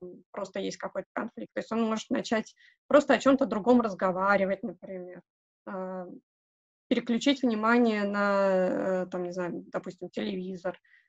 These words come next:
и начать его смотреть. Да, то есть вот просто уйти от того, чтобы эту, этот конфликт разрешать. Да? При этом а-, апельсин, он как оста-, вот остаётся на месте, да, то есть никто его не получает, так он остаётся. В принципе,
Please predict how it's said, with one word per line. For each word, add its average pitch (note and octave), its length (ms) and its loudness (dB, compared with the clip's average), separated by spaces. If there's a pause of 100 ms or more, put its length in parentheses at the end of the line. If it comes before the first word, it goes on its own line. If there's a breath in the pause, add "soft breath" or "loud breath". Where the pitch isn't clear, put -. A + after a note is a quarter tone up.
(140 soft breath)
и F#3+ 260 -2
начать F#3 440 -4
его F#3+ 100 -4
смотреть. - 460 -6 (440)
Да, F4 100 6
то F4+ 100 0
есть - 140 -4
вот B3+ 180 2 (360)
просто E4+ 340 4
уйти C4 340 4
от E4+ 200 4
того, A#3 260 -4
чтобы A#3+ 400 -4
эту, G#3+ 420 -6
этот A#3+ 240 -4
конфликт A3 400 -6
разрешать. A3 560 -2
Да? D4+ 100 2
При - 180 0
этом A#3+ 220 0
а-, A#3+ 40 6
апельсин, B3 600 2
он C4 100 8
как A#3+ 200 4
оста-, A3+ 360 -4
вот G3+ 240 -12
остаётся B3+ 580 0
на G#3+ 120 0
месте, G3+ 460 -4
да, B3+ 160 -2
то B3 100 -10
есть A#3 160 -10
никто G#3+ 180 -6
его G3+ 140 -4
не G3 120 -10
получает, - 560 -4 (420)
так C#4+ 180 2
он C4 120 4
остаётся. A#3+ 640 2 (580 soft breath)
В - 100 -20
принципе, C#4 840 4